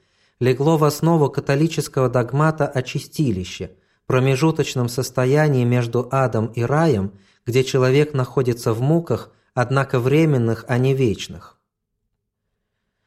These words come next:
Восточная традиция отвергает учение о чистилище, и православная догматика, в отличие от традиционной католической, не проводит строгого деления между временными муками чистилища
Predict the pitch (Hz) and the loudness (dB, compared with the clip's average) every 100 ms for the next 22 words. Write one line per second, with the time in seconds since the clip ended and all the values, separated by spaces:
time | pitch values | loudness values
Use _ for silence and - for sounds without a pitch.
0 | _ 123 131 131 190 190 151 139 - 127 | _ 0 0 2 2 2 0 0 2 -2
1 | 127 120 113 110 110 131 - 147 151 170 | 0 -2 0 -2 0 -2 0 0 2 2
2 | 143 113 117 - 113 104 101 101 - - | 4 2 -2 0 0 2 0 0 -4 -10
3 | - 104 85 - - 92 _ _ _ 123 | -6 -6 -6 -12 -18 -20 _ _ _ -2
4 | 139 131 135 160 160 147 139 131 131 131 | 2 4 2 2 2 4 2 2 0 2
5 | 156 165 117 - 143 120 120 139 147 - | 2 0 -2 -6 -4 -2 -2 0 0 0
6 | 117 117 123 123 127 - 143 131 113 110 | -2 0 -2 -2 -2 0 2 2 0 0
7 | 117 120 123 170 165 110 - 98 - - | -2 0 0 0 -2 -10 -6 -6 -6 -16
8 | _ - 127 147 147 147 165 175 143 - | _ -2 0 2 2 2 2 2 2 0
9 | - 156 135 131 123 127 127 165 160 113 | 0 2 4 2 2 2 2 4 4 2
10 | 104 - _ 127 135 127 135 127 151 151 | -2 -8 _ -2 -2 0 0 2 4 4
11 | 135 123 123 123 123 143 143 123 113 110 | 4 2 2 2 2 2 0 -2 -2 -2
12 | 117 113 156 170 135 - 95 | -6 -2 2 2 2 -2 -6